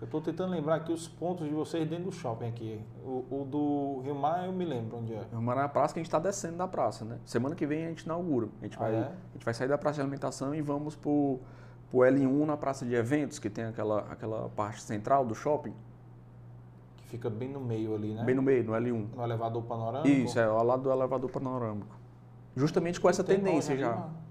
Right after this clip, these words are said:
Speaker 1: Tem
Speaker 2: Hum?
Speaker 1: loja disponível, nem vi. Mas é perto ali do
Speaker 2: Cara, a loja vizinha lá, não tô lembrando. A Crocs. Tá vizinho a
Speaker 1: Sim,
Speaker 2: Crocs.
Speaker 1: no, no, sei.
Speaker 2: Que depois da Crocs, se eu não me engano, é a Luciana Rangel.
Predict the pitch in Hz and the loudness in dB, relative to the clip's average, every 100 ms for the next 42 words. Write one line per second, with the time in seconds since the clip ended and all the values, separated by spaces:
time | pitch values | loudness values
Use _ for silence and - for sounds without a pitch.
0 | - - 147 147 151 131 123 127 120 143 | -14 -6 -4 -4 -6 -6 -8 -10 -10 -10
1 | 135 165 208 127 107 - - - - - | -10 -10 -10 -8 -10 -12 -14 -16 -18 -20
2 | - - - - - - - - 120 127 | -20 -20 -20 -20 -20 -20 -20 -12 -4 -4
3 | 127 139 117 127 131 127 120 120 - - | -2 -2 -2 -2 -2 -2 -4 -4 -8 -16
4 | - - - - - 165 156 127 160 156 | -16 -18 -20 -20 -12 -8 -4 -2 -2 -2
5 | 151 117 104 127 151 123 135 143 156 151 | -2 -2 -2 -4 -4 -4 -4 -4 -6 -6
6 | 147 127 127 131 147 139 127 120 - - | -4 -4 -4 -4 2 8 8 6 -4 -10
7 | - - - - - - - - - - | -14 -20 -20 -20 -20 -20 -20 -20 -20 -20
8 | - - - 113 117 113 123 135 147 143 | -18 -18 -12 -6 -4 -4 -4 -6 -6 0
9 | 117 113 120 120 120 135 - - - - | 2 2 -2 -4 -6 -10 -10 -16 -18 -16
10 | - 110 113 - - - - - - - | -6 -6 -6 -14 -20 -20 -20 -20 -10 -4
11 | 123 127 127 127 151 156 127 135 143 - | -2 2 0 2 0 0 0 0 0 -2
12 | - 127 139 143 135 135 143 135 131 135 | -6 -4 -2 -2 -2 -2 -2 -4 -4 -4
13 | 135 143 139 123 113 | 0 0 2 0 -4